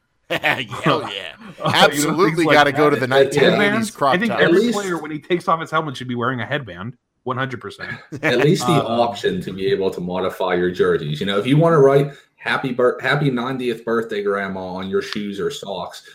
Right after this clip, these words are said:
Speaker 3: go ahead without fear of, you know, being, uh, being fined.
Speaker 2: Yeah.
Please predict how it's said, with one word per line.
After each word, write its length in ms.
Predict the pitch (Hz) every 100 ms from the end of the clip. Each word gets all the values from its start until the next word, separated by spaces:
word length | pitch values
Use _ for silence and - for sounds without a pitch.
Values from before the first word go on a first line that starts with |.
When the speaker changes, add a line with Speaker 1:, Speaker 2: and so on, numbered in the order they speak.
| - -
Speaker 3:
go 200 | 110 123
ahead 340 | 113 104 87
without 520 | 87 95 90 90 -
fear 320 | - 98 95
of, 160 | 87 87 73 80
you 100 | 87
know, 280 | 76 80 78
being, 260 | 90 90 82
uh, 300 | 78 76 - _ _ _ _
being 180 | 101 95
fined. 600 | - 98 85 78 82 85 _ _ _ _ _ _ _ _ _ _ _ _ 233
Speaker 2:
Yeah. 140 | 214